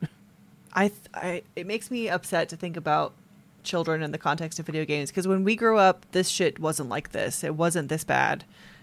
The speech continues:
Speaker 2: And
Speaker 1: Yeah, we didn't have Fortnite to jump on
Speaker 2: No.
Speaker 1: and buy V-Bucks on Mom's iPhone
Speaker 2: No, I
Speaker 1: and
Speaker 2: played
Speaker 1: charge
Speaker 2: on
Speaker 1: up
Speaker 2: a free
Speaker 1: four hundred dollars.
Speaker 2: mud that a guy hosted in his basement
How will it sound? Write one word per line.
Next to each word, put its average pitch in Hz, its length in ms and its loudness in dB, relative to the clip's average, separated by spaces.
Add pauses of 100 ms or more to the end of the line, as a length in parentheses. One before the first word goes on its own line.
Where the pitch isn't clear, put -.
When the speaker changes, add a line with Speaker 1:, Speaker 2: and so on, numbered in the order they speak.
(140)
Speaker 2:
And 160 380 2
Speaker 1:
Yeah, 147 60 -4
we 170 80 0
didn't 190 200 0
have 185 160 2
Fortnite 117 600 -2
to 139 100 -6
jump 135 240 -2
on 131 240 2
Speaker 2:
No. 208 540 0
Speaker 1:
and 151 120 -14
buy 131 380 8 (320)
V-Bucks 143 560 2
on 131 140 2
Mom's 131 320 0 (100)
iPhone 127 560 2 (340)
Speaker 2:
No, 208 220 2
I 147 80 4
Speaker 1:
and 160 80 2
Speaker 2:
played 147 160 6
Speaker 1:
charge 208 80 6
Speaker 2:
on - 60 4
Speaker 1:
up 165 80 4
Speaker 2:
a 151 80 8
free 151 100 2
Speaker 1:
four 160 100 4
hundred - 20 -
dollars. 175 280 8
Speaker 2:
mud 160 480 4 (180)
that 180 240 0
a 165 40 0
guy 160 240 4
hosted 170 440 0
in 180 100 -2
his 165 180 -2
basement - 580 -4